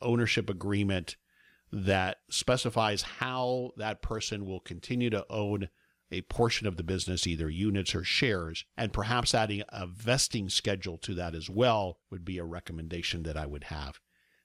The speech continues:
That has to be very clearly defined. The other point I want to make about ownership is fifty fifty partnerships.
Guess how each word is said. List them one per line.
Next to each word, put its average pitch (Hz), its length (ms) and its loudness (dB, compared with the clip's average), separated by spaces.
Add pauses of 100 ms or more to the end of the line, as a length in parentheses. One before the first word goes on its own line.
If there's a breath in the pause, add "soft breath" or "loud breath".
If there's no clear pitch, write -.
(100)
That 113 220 2
has 131 220 0
to 117 60 -8
be 110 140 -2
very 101 480 -2
clearly 127 680 2
defined. 90 600 -2 (160)
The 123 180 6
other 185 140 6
point 160 260 4
I 151 40 4
want 151 120 2
to 139 60 -2
make 143 160 -2
about 127 280 2
ownership 156 600 0
is 127 460 6
fifty 139 300 2
fifty 127 280 0
partnerships. 104 720 -2